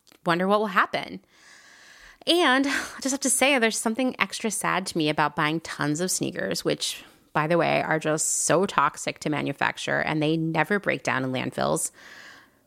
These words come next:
just to never wear them, but instead look at in boxes or something. I'm, I'm sorry. I just, just gonna say it, but I find sneakerhead culture so depressing and possibly infuriating. <laughs>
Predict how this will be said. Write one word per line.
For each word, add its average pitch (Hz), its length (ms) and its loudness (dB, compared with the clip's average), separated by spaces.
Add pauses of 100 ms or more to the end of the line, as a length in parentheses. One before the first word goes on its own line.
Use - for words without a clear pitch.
(200)
just - 400 2
to - 80 2
never 165 360 4
wear 131 280 0
them, 185 420 2
but 156 140 2
instead 147 420 0
look - 180 -2
at 131 180 0
in 147 120 -4
boxes 147 500 -2
or 151 100 -8
something. 135 440 -6
I'm, 180 220 2 (320)
I'm 170 100 -4
sorry. - 400 -4
I - 160 -2
just, - 240 -2 (400)
just 190 180 -2
gonna 185 160 2
say 143 280 2
it, 139 100 0
but - 220 -4 (240)
I 185 100 0
find 208 220 0
sneakerhead 175 580 -2
culture 175 380 -4
so - 340 -2
depressing 180 720 -2 (600)
and 170 220 -4
possibly 143 540 0
infuriating. 190 800 4
<laughs> - 40 -20